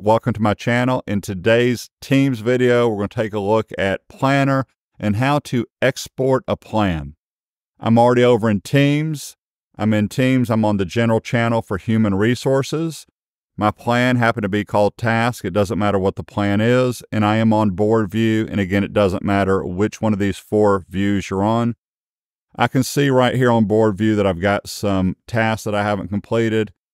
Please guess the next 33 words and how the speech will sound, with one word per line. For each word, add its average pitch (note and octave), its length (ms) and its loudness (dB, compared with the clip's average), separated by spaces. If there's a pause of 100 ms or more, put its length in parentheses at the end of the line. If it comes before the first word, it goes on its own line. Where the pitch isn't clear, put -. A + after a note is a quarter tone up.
(140)
If A2+ 120 -6
I C3 140 2
just C3+ 240 -6
wanna A2+ 300 0
check - 420 0
this B2 380 -2
though, B2 440 0
and G2 120 -2
I F#2+ 100 0
am, G#2+ 240 0
I'm F#2+ 80 -2
gonna F#2 200 -4
go F#2+ 100 0
to E2+ 100 -8
charts. - 800 -2 (640)
Notice B2+ 500 2
that - 180 -4
four C#3+ 760 2 (220)
tasks B2+ 480 0
are G#2+ 80 -8
completed B2 720 0
and F#2+ 220 0
three A2+ 420 2
have G2 240 -4
not G2 300 0
been F#2+ 140 0
started, G#2+ 440 0
so F#2+ 120 -4
that's - 180 -6
seven. A#2 580 0 (240)
Hit D#3+ 320 -2
the C#3 260 0
arrow B2+ 680 2